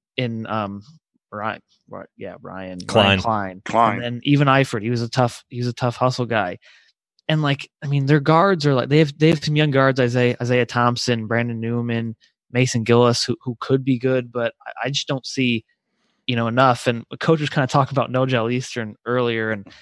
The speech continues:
Speaker 1: he's a really good defender, and he's kinda poised when he plays the point guard position, but, like, he, he's, he does, he does not compare to Carson Edwards on the offensive end, not even close. So,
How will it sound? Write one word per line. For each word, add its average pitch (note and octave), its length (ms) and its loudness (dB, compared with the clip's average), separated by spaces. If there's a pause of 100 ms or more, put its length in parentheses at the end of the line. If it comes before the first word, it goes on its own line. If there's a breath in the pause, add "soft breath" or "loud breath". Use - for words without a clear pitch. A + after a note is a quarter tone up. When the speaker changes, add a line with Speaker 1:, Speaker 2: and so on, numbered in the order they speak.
(760 loud breath)
Speaker 1:
he's G#3 280 4
a G#3 60 4
really A3 240 6
good F3 200 4
defender, B2 720 -2 (480)
and C3+ 160 0
he's D3+ 160 2
kinda F3 300 0
poised D3+ 560 2
when C3 80 -4
he C3 80 -2
plays C#3 320 0
the B2+ 80 -6
point C3+ 260 -4
guard B2 160 0
position, C3+ 340 0
but, A#2+ 100 2
like, A#2 320 0
he, D3 100 -6
he's, D3 400 0
he D3 120 4
does, C3+ 280 0 (160)
he C#3 160 -6
does C#3+ 320 0
not B2+ 300 0
compare A#2+ 560 2
to - 60 -6
Carson A#2 360 0
Edwards G#2+ 240 0
on G#2+ 80 -4
the G#2 80 -2
offensive G#2 440 -2
end, G#2 160 -4
not G#2 140 -6
even G2 160 -12
close. G2 400 -2
So, G#2+ 380 -2